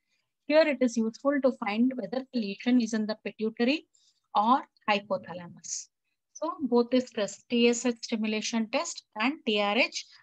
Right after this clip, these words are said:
are used to differentiate between where the problem is for the deficiency of thyroid hormones, whether the problem lies at the hypothalamus or at the anterior pituitary. Next,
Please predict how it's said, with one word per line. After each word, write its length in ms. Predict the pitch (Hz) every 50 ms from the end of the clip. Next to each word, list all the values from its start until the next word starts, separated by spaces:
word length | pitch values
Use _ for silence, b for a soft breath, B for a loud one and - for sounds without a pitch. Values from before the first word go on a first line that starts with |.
| b b -
are 160 | 214 208 202
used 320 | 208 208 233 240 233 -
to 80 | - 247
differentiate 800 | - 202 - - 220 220 226 226 226 - - 226 220 220 214 -
between 380 | - 185 - 220 240 302 330 - _ _ -
where 360 | 196 185 208 214 247 285 320 320 -
the 80 | - 269
problem 520 | 262 - 208 202 190 175 196 196 202 208 208
is 340 | 202 196 180 170 - - - b b b b b b b b b _ _ _ _ _ _ _ -
for 140 | - 208 196 175
the 80 | 214 202
deficiency 840 | 180 208 202 - - 277 262 - - 285 269 269 254 - - 262 262 269
of 260 | - 208 190 196 202 - _ - -
thyroid 360 | - 190 190 202 196 208 202
hormones, 600 | - - 190 185 185 185 214 254 302 302 - - -
whether 240 | 202 190 190 220 214 -
the 80 | 214
problem 460 | - - 202 190 185 190 208 226 233
lies 280 | 226 208 190 185 180 -
at 100 | 185 175
the 100 | 185 185 -
hypothalamus 760 | 180 180 - - 226 - - 226 220 226 233 269 - - - - _ _ _ _ _ _ -
or 240 | - 196 208 226 247 - -
at 80 | 190 180 -
the 160 | - 262 269 -
anterior 560 | 196 185 180 165 - 185 180 196 220 269 311 - _
pituitary. 500 | - 233 226 - 175 - - 175 - 262 _ _ _ _ _ _ _ _ _ _ _ _ _ _ _ _ _ _ _ _ -
Next, 440 | 269 302 302 311 - - - -